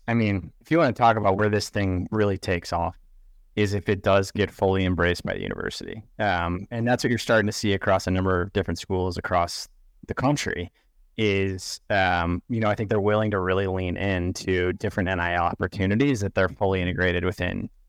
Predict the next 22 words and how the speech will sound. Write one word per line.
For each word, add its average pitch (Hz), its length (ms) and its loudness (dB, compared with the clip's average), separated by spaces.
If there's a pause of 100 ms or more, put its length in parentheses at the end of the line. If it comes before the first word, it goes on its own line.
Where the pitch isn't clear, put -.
(120)
the 95 100 -4
university 90 400 0
itself. - 380 -2
So, 90 320 0 (400)
you 117 60 -4
know, 104 120 2
for 113 220 4
us, 156 260 4
it'd 101 120 -2
be 107 100 -2
like, 92 260 -2
man, 104 200 -2
if - 100 -10
we 110 80 2
could 110 140 -6
become 95 520 0 (440)
official 90 400 -4
partners 101 440 2
of 95 100 0
the 95 80 -4
university 101 760 0
and, 87 320 -2